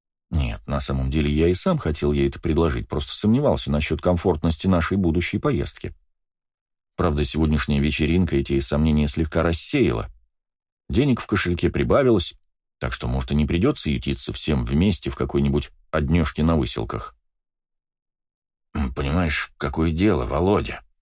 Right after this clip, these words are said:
Как бы оправдываясь, снова заговорил Леонид Карлович. "Я ведь ей давно обещал свозить ее в Ленинград. Обещал, что после выпускного обязательно, но потом случился развод, и все как-то закрутилось.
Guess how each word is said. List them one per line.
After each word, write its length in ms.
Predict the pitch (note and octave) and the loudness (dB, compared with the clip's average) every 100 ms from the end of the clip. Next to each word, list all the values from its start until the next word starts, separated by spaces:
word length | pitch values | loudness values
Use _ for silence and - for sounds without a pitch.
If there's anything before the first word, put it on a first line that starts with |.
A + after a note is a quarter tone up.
| _ _ _ _ _ _ - | _ _ _ _ _ _ -4
Как 180 | E2+ C#2 | -2 0
бы 160 | D2+ - | 0 -2
оправдываясь, 640 | - G#2+ A#2+ F2+ F2+ E2+ | -4 0 2 2 2 2
снова 240 | - G#2+ F#2+ | 0 2 2
заговорил 400 | F2+ F#2+ F#2 F#2 | 2 2 4 4
Леонид 340 | F2+ F#2+ G#2 | 4 4 2
Карлович. 640 | - C#2 A#1 A#1+ A#1+ - - _ _ _ _ _ _ _ _ - | 0 -2 -2 -4 -6 -10 -14 _ _ _ _ _ _ _ _ -8
"Я 180 | D2+ C#2 | -6 -4
ведь 280 | C2+ - - | -6 -6 -4
ей 200 | D#2 C#2+ | -2 0
давно 380 | D#2+ E2+ A#2+ | 0 2 4
обещал 480 | B2 B1+ B1 - D#2+ | 2 0 -4 -2 -4
свозить 440 | - D2+ D2+ C#2+ A#1+ | -2 -2 0 -2 -4
ее 100 | A#1+ | -4
в 40 | |
Ленинград. 560 | B1 C#2 C#2 A#1 A1+ - _ _ _ _ _ _ _ _ - | -4 -4 -4 -6 -10 -14 _ _ _ _ _ _ _ _ -8
Обещал, 400 | C2 C#2+ C3+ A#2 | -4 0 2 2
что 200 | E2 D2+ | 2 0
после 280 | G#2 F#2+ F2+ | 2 2 2
выпускного 560 | F2 E2+ - G#2 F#2+ | 2 0 2 2 4
обязательно, 640 | F#2 G2+ C3+ - C2 A1+ A1 | 2 2 2 0 -2 -4 -6
но 200 | C#2 F2+ | -6 -6
потом 380 | - - - - _ _ | -4 -2 -2 -4 _ _
случился 560 | - - A2+ C#3 G2+ G2 | -10 -6 -4 -4 -4 -2
развод, 460 | G#2+ G2 C#3+ A2+ - | -2 0 0 -2 -2
и 100 | C#2 | -4
все 300 | - - - | -6 -8 -6
как-то 440 | - - - D#2 - _ _ _ - | -8 -8 -2 -2 -4 _ _ _ -10
закрутилось. 920 | C#2+ D#2 G2 G#2+ G#3 A#2+ - - | -6 -2 0 0 0 0 -2 -4